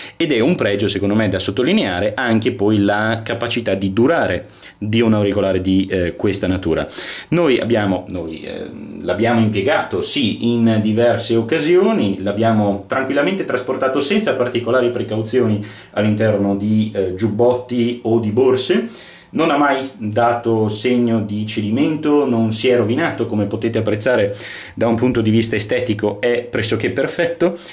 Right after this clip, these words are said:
non ha righe, non ha scheggiature, non ha, cioè è davvero come appena uscito dalla confezione.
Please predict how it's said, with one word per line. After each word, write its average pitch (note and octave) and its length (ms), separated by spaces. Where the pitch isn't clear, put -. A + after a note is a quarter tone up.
non A#2+ 200
ha A#2+ 80
righe, D3 540
non A2+ 220
ha A2+ 180
scheggiature, A#2 840
non C#3 200
ha, C#3+ 180
cioè - 300
è F3 100
davvero A#2 440
come D#3 320
appena G#2+ 480
uscito G#2+ 440
dalla F#2 160
confezione. E2+ 580